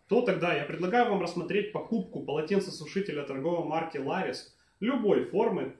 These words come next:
Это может быть классическая змейка, либо же лесенка, белая, либо полированная, нержавеющая. И тогда весь ваш заказ мы отправим абсолютно бесплатно. То есть вы не потратите ни копейки на транспортные расходы данного заказа.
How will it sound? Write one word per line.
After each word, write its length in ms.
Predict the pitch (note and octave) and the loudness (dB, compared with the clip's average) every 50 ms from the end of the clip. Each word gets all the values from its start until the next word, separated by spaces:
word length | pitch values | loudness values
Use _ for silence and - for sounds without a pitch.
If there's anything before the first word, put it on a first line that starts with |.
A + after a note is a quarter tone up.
| _ | _
Это 160 | - G3 F#3+ F#3 | -2 0 0 2
может 240 | F3+ F3+ E3+ E3+ | 2 0 0 -2
быть 100 | E3 E3 | -6 -6
классическая 520 | - E3 E3 - F#3+ - - - - E3 D#3+ | -4 -4 -2 -2 -4 -6 -6 -2 0 0 0
змейка, 500 | D#3+ E3+ E3+ F#3 G#3+ A3 - - C3+ B2 | 0 0 0 0 0 0 -2 -4 -4 -4
либо 260 | A#2 A#2 B2 A#2+ A#2 | -4 -4 -2 -2 -2
же 120 | - A2+ | -2 -2
лесенка, 720 | A2 A#2 C#3+ E3 E3 - C3 B2+ B2 - B2 A#2+ - - - _ - - - - _ _ _ _ _ _ _ | -4 -2 -2 -2 -2 -4 -4 -6 -6 -6 -8 -10 -10 -12 -18 _ -20 -20 -20 -20 _ _ _ _ _ _ _
белая, 560 | C3 C3+ D#3+ G#3 A3 A3 - - A2+ - - - - - | -2 2 4 4 4 4 2 2 0 -2 -4 -8 -10 -10
либо 300 | A2+ A2+ A2+ G2+ F#2+ - | -8 -6 -4 -4 -4 -6
полированная, 580 | - - A#2 A#2 A#2 A2+ A#2+ B2 B2 A#2 A2+ A2+ | -6 -4 -2 -2 0 0 0 0 0 -2 -4 -4
нержавеющая. 960 | A#2+ A#2 A2 A2+ A#2+ A#2+ D3 E3 E3+ D3+ - - - C3 A2+ A2 - - _ _ - | -6 -6 -6 -8 -6 -4 -2 -2 -2 -2 -4 -6 -6 -8 -8 -8 -10 -14 _ _ -8
И 80 | F#3 | -6
тогда 600 | F3+ - E3+ D3 C#3 C#3+ E3 E3 D#3 - - - A#2 | -2 -2 -2 -2 0 0 0 0 0 0 -4 -6 -6
весь 320 | B2 E3 F3+ E3 - - - | -2 0 0 2 0 -2 -2
ваш 260 | C#3 D3+ D3+ C#3+ - | -2 -2 -2 -2 -4
заказ 440 | B2+ B2 - D3+ E3 E3+ F#3 - - | -8 -8 -4 -2 0 0 0 -2 -4
мы 160 | C3 C#3 E3 | -4 -4 -4
отправим 460 | E3 - - - D#3 D#3 D#3 D3+ C#3+ | -4 -6 -4 -2 -2 -2 0 -2 -4
абсолютно 560 | C3+ C3 - D3 C#3 C3+ E3+ G#3+ A#3+ - F#3+ | -6 -6 -8 -4 -2 0 0 0 0 0 -2
бесплатно. 680 | E3 D#3 D#3 D3+ - - D3+ D#3+ D3 - - - G#2 - - - - - _ _ _ - - - | -2 -2 -4 -6 -6 -4 -2 -2 0 -2 -4 -8 -12 -16 -18 -20 -20 -20 _ _ _ -18 -6 0
То 100 | D3 D3 | 2 2
есть 280 | C3+ - - C3 C#3 | 2 0 -2 -4 0
вы 140 | F#3 A#3+ C4 | 2 4 6
не 140 | A#3+ G3 - | 6 6 8
потратите 640 | - - - - F#3 G3+ G3+ F#3+ F3+ - - - - | 10 10 10 10 8 6 4 4 4 4 2 2 2
ни 220 | C#4 - G3+ B3 | 2 2 2 2
копейки 500 | B3 A3 G#3+ - F3 D#3 C#3+ C3 - B2 | 2 2 2 2 0 0 -2 -2 -2 -4
на 240 | A#2+ B2+ C#3+ D3+ C#3 | -4 -2 -2 -2 -4
транспортные 600 | - C#3 D3 D3+ D3+ D3+ - D3 C3 - B2+ B2+ | -4 -4 -4 -4 -4 -4 -6 -8 -8 -6 -6 -6
расходы 440 | B2+ B2+ - - F3+ G3 G3 D3+ - | -4 -6 -4 -4 -4 -2 -2 -2 -2
данного 340 | - C#3 D3 C#3+ C3+ C3 B2+ | -4 -4 -4 -4 -6 -6 -6
заказа. 500 | B2 B2 B2 - A#2+ G#2+ G2+ G2 F#2+ | -6 -6 -6 -6 -8 -8 -8 -8 -10